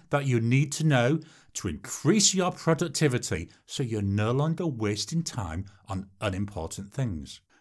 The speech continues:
Drive creativity, which in turn drives better solutions and decisions, and to organise everyone's thoughts and focus on one area at a time. De Bono, he identified six thinking hats.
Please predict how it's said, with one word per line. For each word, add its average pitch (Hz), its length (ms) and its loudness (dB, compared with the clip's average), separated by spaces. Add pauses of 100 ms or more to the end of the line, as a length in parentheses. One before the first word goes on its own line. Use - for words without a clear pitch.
Drive 190 580 4
creativity, 170 880 2 (220)
which 190 260 2
in 180 100 6
turn 123 500 2 (180)
drives 104 380 2
better - 280 0
solutions 98 800 2
and 107 120 -2
decisions, 127 760 2 (360)
and 160 200 6
to 139 180 6
organise 143 680 6 (120)
everyone's 160 520 4
thoughts 127 500 2 (300)
and 127 180 6
focus 107 580 0 (120)
on 87 240 -4
one 107 400 0
area 85 500 -8
at - 180 -10
a 101 60 -14
time. 78 440 -8 (280)
De 214 80 6
Bono, 170 560 6 (180)
he - 240 0
identified 151 840 0 (100)
six - 380 4
thinking 107 400 -2
hats. - 440 -10